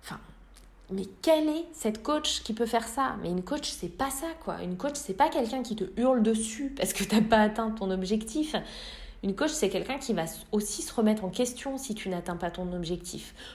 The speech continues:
ou qui va te guider et faire en sorte que tu l'atteignes, mais c'est pas quelqu'un qui va te hurler dessus parce que tu n'as pas vendu ce fameux coaching à cinq mille euros que tu étais censé vendre en vingt-quatre heures. Non,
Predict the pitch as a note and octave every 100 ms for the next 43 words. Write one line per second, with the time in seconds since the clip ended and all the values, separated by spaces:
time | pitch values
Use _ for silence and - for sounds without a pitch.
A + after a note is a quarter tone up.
0 | - G#3+ - A3+ A3+ A#3+ F#3+ D#3+ G3+ A#3
1 | C#4 C#4 A3 F#3+ G#3 F#3 F3+ - C#4+ C#4
2 | - G#3+ G#3+ G#3 A3 A3+ B3+ A3 F3 D3+
3 | D#3+ D#3 E3+ - A#3 G#3 E3+ - - G#3
4 | G3+ F#3+ - C#4+ A#3+ A3 - G#3 F#3+ E3
5 | - A#3 F#3 G3+ G#3 G3 A3 G#3 F#3 F3+
6 | F#3 F#3 A3 - B3 A3+ A3 F3+ G#3 G3
7 | G#3 F#3 E3 G#3 D4 - - - - -
8 | - A3+ A#3+ A3+ A#3+ A#3+ G#3 - F#3 B3+
9 | D4 A3+ E3+ - - - - B3+ G3 F#3+
10 | A#3+ - D4 B3 - - - - A#3+ C#4